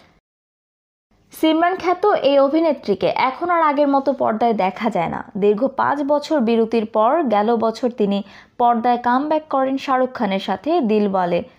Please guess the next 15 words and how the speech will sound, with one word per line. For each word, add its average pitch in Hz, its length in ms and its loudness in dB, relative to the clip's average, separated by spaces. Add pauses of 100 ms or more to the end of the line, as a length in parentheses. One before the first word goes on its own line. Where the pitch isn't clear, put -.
(140)
সিনেমার 214 460 -2
মাধ্যমে। - 480 -12 (720)
শোনা 277 280 0
যাচ্ছে 262 360 0
আবারও 262 320 4
তিনি 254 240 2
পর্দায় 233 400 2
নিয়মিত 214 400 2
হবেন। 208 480 -4
বর্তমানে 220 500 -2
এই 240 240 0
নায়িকার 226 480 0
মোট 269 280 0
সম্পত্তির 277 600 -2
মূল্য 220 420 0